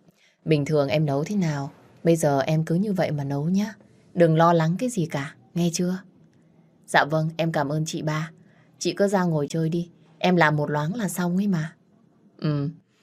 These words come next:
chị nghe Long nói em nấu ăn siêu ngon.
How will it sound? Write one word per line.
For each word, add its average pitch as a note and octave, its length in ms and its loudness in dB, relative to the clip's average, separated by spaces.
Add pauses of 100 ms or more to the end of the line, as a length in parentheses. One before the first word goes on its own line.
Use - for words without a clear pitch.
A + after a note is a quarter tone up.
(240)
chị D#3 200 0
nghe D3+ 200 2
Long D3 240 0
nói D3 420 -6
em D3 160 0
nấu C#3+ 120 -2
ăn F#3 180 0
siêu D#3+ 280 0
ngon. D#3+ 260 2